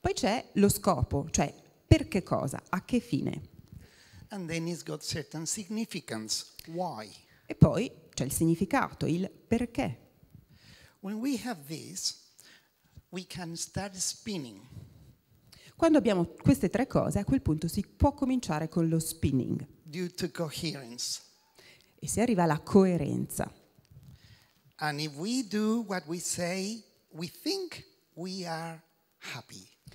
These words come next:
Speaker 1: E se iniziamo a fare quello che diciamo e quello che pensiamo, alla fine siamo felici.
Speaker 2: And that is called harmony.
Speaker 1: E tutto questo si chiama ha-, armonia.
Speaker 2: And that makes life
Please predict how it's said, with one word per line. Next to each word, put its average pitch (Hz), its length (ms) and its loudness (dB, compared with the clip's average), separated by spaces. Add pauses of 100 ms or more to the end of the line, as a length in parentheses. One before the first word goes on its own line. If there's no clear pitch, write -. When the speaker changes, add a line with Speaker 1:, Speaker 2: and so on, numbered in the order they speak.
(180)
Speaker 1:
E 240 100 -2
se 311 140 2
iniziamo 285 500 8
a 254 60 6
fare 143 360 2
quello 185 340 6
che 233 160 4
diciamo 175 720 2
e 156 100 2
quello 196 240 8
che 175 160 2
pensiamo, 185 840 2 (120)
alla 220 140 6
fine 170 200 6
siamo 156 220 6
felici. - 540 -2 (1400)
Speaker 2:
And 156 200 -10
that 143 200 -6
is 151 180 -8
called 170 280 -6 (140)
harmony. 151 440 -8 (520)
Speaker 1:
E 226 60 -4
tutto 320 180 8
questo 160 220 4
si - 100 0
chiama 160 320 2
ha-, - 220 -8
armonia. 170 500 4 (380)
Speaker 2:
And 156 240 -10
that 156 220 -8
makes 156 360 -6
life 110 480 -16